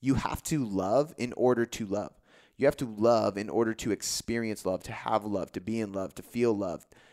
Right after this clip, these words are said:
to be loved. But it happens from the act of loving. It is a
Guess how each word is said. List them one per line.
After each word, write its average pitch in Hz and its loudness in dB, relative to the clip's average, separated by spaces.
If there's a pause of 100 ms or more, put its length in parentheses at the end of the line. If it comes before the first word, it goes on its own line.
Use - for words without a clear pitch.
(100)
to - -10
be 110 0
loved. 107 4
But - -4
it 120 2
happens 135 -2
from 110 -4
the 107 -6
act - -8
of 92 0
loving. 92 -2
It - -12
is 92 -6
a 95 -10